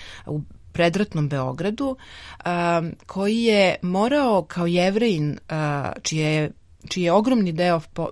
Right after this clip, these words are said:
porodice ubijen u logorima u Banjici, na Banjici i na Starom Sajmištu, morao da pobegne iz Beograda, a, i koji je otišao u Crnu Goru, a onda u Nikšiću hiljadu devetsto četrdeset druge godine,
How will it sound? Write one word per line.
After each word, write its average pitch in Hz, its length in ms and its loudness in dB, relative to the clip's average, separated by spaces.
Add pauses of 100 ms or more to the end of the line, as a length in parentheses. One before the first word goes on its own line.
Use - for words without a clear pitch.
porodice 170 540 -2
ubijen 156 580 0
u 156 100 -6
logorima 156 720 -2
u 151 80 -8
Banjici, 147 760 -4 (200)
na 165 100 -2
Banjici 165 540 -2
i 143 160 -8
na 143 100 -2
Starom 165 340 -2
Sajmištu, 185 500 -2
morao 190 260 2
da 170 120 -2
pobegne 175 480 2
iz 127 120 -6
Beograda, 180 600 -4 (540)
a, 170 220 2 (240)
i 214 80 -2
koji 233 180 6
je 220 80 8
otišao 233 400 6
u 185 60 0
Crnu 170 400 -2
Goru, 143 440 -4 (800)
a 170 140 0
onda 254 300 4
u 175 100 2
Nikšiću 202 640 0
hiljadu 180 320 -2
devetsto 175 360 0
četrdeset 156 540 -4
druge 160 260 -4
godine, 180 540 0